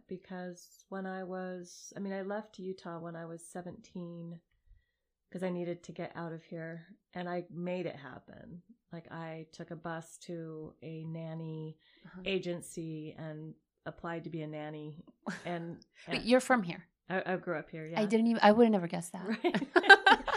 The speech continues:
Speaker 2: <laughs>
Speaker 1: Yeah. And, um, and they told me I had to at least have a G E D or be eighteen. And so I graduated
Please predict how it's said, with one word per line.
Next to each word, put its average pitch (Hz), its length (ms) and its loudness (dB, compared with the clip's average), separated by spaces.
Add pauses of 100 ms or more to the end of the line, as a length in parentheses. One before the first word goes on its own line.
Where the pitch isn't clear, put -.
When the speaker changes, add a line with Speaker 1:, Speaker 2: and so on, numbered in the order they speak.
Speaker 2:
<laughs> - 120 -8
Speaker 1:
Yeah. 202 160 -2 (600)
And, 208 420 0
um, 185 560 -4 (360)
and 185 500 -4 (120)
they 190 120 -4
told 185 220 -4
me 180 120 -6
I 180 60 -4
had 175 260 -8 (140)
to 175 280 -4
at 170 100 -6
least 196 240 -4
have 185 140 -4
a 180 60 -4
G 180 160 -8
E 175 180 -6
D 170 320 -6
or 170 80 -8
be 165 200 -8
eighteen. 156 580 -10 (180)
And 170 200 -10
so 156 840 -8
I 160 120 -8
graduated 175 760 -6